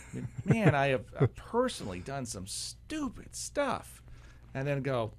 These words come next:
Speaker 1: "Well, there's your sign."
Speaker 2: Right.
Speaker 1: So, I don't know. Uh, and then, you know, the other is accident. Now, accident could also fall under the category of, uh, unintentional, okay?
Speaker 2: Mm-hmm.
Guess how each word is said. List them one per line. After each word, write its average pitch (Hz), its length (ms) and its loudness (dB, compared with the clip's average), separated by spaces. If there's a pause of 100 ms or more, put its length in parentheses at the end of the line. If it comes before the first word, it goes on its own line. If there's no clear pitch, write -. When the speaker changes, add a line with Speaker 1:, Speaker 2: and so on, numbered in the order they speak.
Speaker 1:
"Well, - 200 -8 (360)
there's 151 260 -2
your - 120 -10
sign." 127 440 -8 (220)
Speaker 2:
Right. - 280 -2 (800)
Speaker 1:
So, - 280 -14 (180)
I 101 120 -4
don't 80 100 -4
know. 69 140 -10 (1160)
Uh, 143 380 8 (520)
and 160 140 0
then, 170 260 2 (300)
you 147 120 0
know, 147 100 2
the 147 160 4
other 147 140 4
is 143 120 0
accident. 151 480 -2 (500)
Now, 135 120 0
accident 165 420 2
could 143 80 -2
also 143 260 2
fall 131 280 4
under 120 160 0
the 113 100 -2
category 113 760 0
of, 95 540 -6 (480)
uh, 87 340 -6
unintentional, 139 840 -2 (760)
okay? 143 220 -4 (360)
Speaker 2:
Mm-hmm. 98 320 6